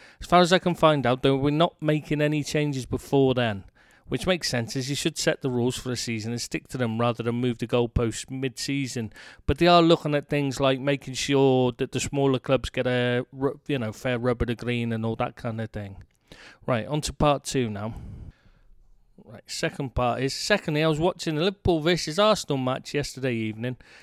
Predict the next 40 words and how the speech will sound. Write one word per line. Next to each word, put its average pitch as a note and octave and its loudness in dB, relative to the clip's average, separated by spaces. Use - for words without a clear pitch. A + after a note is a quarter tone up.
and C#3 -2
there D3 4
was D3+ 2
a D#3+ 0
passage F3 0
of D#3+ -2
play A#2+ 0
where, C#3 2
where D3 4
Arsenal D#3 2
play, A2+ -2
where D3 4
an D3 2
Arsenal E3 4
player A2 0
was A#2+ -6
played D#3+ 0
through A#2 -2
and A#2 -4
subsequently C#3+ -6
led A#2 -2
to B2+ -2
a B2+ -2
corner. C#3+ 0
The E3 2
Arsenal F#3 4
corner C3+ 2
actually E3 0
led A#2+ 0
to C#3 2
a - 6
Liverpool D3 2
counter-attack, B2 -2
but D3 0
the D3+ 2
ball D#3 8
ended B2 0
up B2 2
with C3+ 2
Leno. C#3 2